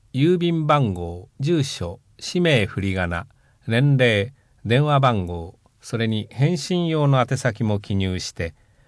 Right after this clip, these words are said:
三月十日必着で、高円寺体育館、郵便番号一六六の零零零三、高円寺南二の三十六の三十一へ。問い合わせも同体育館、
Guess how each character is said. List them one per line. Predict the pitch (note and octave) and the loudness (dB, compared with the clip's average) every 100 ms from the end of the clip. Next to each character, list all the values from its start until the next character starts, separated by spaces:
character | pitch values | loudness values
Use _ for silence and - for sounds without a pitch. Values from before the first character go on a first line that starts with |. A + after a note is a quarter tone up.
| _ _ _ | _ _ _
三 | - F3+ G3+ E3+ | -6 -2 -2 0
月 | A2 - - | 0 -2 -6
十 | C3+ D3 | 0 0
日 | C#3+ C#3+ - - | 2 0 0 -6
必 | - _ | -20 _
着 | A2+ G2 F2+ | -2 -2 -6
で、 | F2+ - _ _ _ _ _ | -6 -8 _ _ _ _ _
高 | - E3 F#3+ | -2 2 2
円 | F#3+ F3 | 2 -2
寺 | D#3+ | 0
体 | C#3+ C3+ | 4 2
育 | C#3 - | 0 -8
館、 | E2+ D#2+ - _ _ _ _ _ _ | -8 -10 -16 _ _ _ _ _ _
郵 | C3 D#3+ | 0 0
便 | E3 D#3+ | 0 0
番 | D3 B2+ | 2 2
号 | G2 F#2 G2 - | 0 -4 -6 -10
一 | A2 - F#3 | -12 -4 -2
六 | F3+ C#3+ C#3 | -2 -2 0
六 | A#2+ - A#2 | 0 0 -2
の | G#2+ G2+ | -2 -2
零 | A#2 D3 D#3+ | 0 0 0
零 | E3 C#3 F2+ | 0 0 0
零 | F#2 G#2+ | -2 -4
三、 | G2+ A2 E2 - _ _ _ _ - | -4 -4 -6 -8 _ _ _ _ -2
高 | G3 F#3+ | 0 2
円 | D#3 G#2 | 2 0
寺 | F#2 F#2 | 0 -2
南 | G2 G#2 G2 F#2+ - C3+ | 0 0 0 -4 -6 -2
二 | E3+ | 0
の | E3 C#3 | 0 -2
三 | C#3+ E3+ D#3+ | -2 -2 -2
十 | B2+ G#2 | -2 -2
六 | G2 G2 D3+ | -2 -2 -2
の | A#2+ | -2
三 | E2 D#3 D3+ | -2 -2 0
十 | G#2 D#2+ | 0 -4
一 | D#2+ - - G#2+ | -12 -14 -6 -6
へ。 | - _ _ _ _ _ _ _ _ _ - | -6 _ _ _ _ _ _ _ _ _ -6
問 | D#3 | -2
い | F3 | 0
合 | |
わ | D#3+ | 0
せ | D#3+ | -2
も | D#3+ C#3 | -2 0
同 | C3+ C3+ | 2 2
体 | - G#2+ G#2 | 2 -2 -2
育 | - | -8
館、 | - E2+ | -6 -6